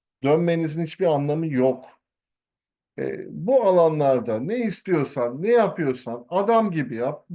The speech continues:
düzgün yap. Başka hiçbir şey gerekli değil. Çok fazla üniversite var, çok fazla yer var. Çok fazla gidilebilecek iyi üniversiteler var.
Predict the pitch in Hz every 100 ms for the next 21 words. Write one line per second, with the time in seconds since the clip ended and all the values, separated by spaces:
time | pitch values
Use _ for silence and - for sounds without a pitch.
0 | 175 226 196 185 202 156 135 135 - 214
1 | 202 214 202 - 180 180 139 143 165 156
2 | 120 131 110 151 120 - - 202 233 -
3 | 180 139 131 127 120 113 110 - 104 107
4 | 107 - 196 202 165 139 127 127 131 127
5 | 110 101 101 _ _ _ _ _ _ 202
6 | 220 202 170 147 139 139 151 156 147 143
7 | 135 127 143 139 135 151 139 127 117 -
8 | 127 120 110 104